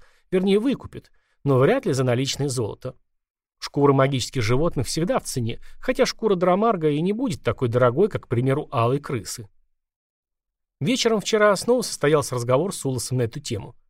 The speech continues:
«Слушай, я такую сложную конструкцию не смогу сразу наложить», делюсь своими опасениями об этой идее с призраком, а сам рассматриваю изнанку сумки. Для этого пришлось забрать всю магическую энергию с кристалла.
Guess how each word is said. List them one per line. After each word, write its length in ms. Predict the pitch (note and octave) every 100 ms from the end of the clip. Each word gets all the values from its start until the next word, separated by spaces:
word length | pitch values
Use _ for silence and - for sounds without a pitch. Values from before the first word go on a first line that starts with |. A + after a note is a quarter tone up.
| _ _ _ _ _ _
«Слушай, 360 | - G3 - G#2+
я 100 | C3
такую 220 | F#3 G#3+
сложную 360 | - A3 F#3 G3
конструкцию 560 | G#3+ F3+ - A3 -
не 80 | F3+
смогу 320 | - G#3 A3+
сразу 340 | A#3 D#3 A#2+ A#2
наложить», 520 | B2 C3 G#2 - - - B2+
делюсь 300 | C3+ C3+ -
своими 260 | B2+ B2
опасениями 600 | A#2+ A#2+ - F3 E3+ C#3
об 120 | A#2+
этой 240 | A#2+ A#2+ B2
идее 220 | B2 A#2
с 80 | -
призраком, 540 | D#3 F3 E3 B2+ A2+ - _ _
а 100 | B2
сам 260 | - A3+ G3+
рассматриваю 680 | A#2+ - B2 C3 D3 C3
изнанку 420 | A#2+ A#2+ A2+ -
сумки. 500 | D3+ - A2 - - _ _ _ _ -
Для 160 | D3+
этого 180 | C4+ C4
пришлось 360 | G3+ G3 G3+ F3
забрать 400 | C#3+ C3 F#3+ -
всю 180 | - C3
магическую 560 | B2 C3 C3 - B2
энергию 340 | A#2+ A#2 G#2+ A2
с 60 |
кристалла. 540 | - F3+ - - -